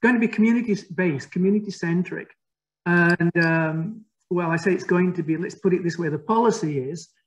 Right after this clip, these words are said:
uh, it'll be interesting to see, uh, how the Myanmar government, uh, reacts, um, to,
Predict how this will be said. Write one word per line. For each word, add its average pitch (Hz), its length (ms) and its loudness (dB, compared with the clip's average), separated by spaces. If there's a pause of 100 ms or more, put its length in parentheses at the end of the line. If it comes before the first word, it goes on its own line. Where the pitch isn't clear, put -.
(280)
uh, 160 320 0
it'll 180 180 -2
be 185 160 4
interesting 180 460 2
to 180 100 -4
see, 170 460 -2
uh, 165 160 -6
how 165 260 -8
the 165 120 -10
Myanmar 160 840 -4
government, 165 480 -6 (240)
uh, 147 300 -8
reacts, 165 1080 -4 (480)
um, 147 540 -6
to, 226 500 4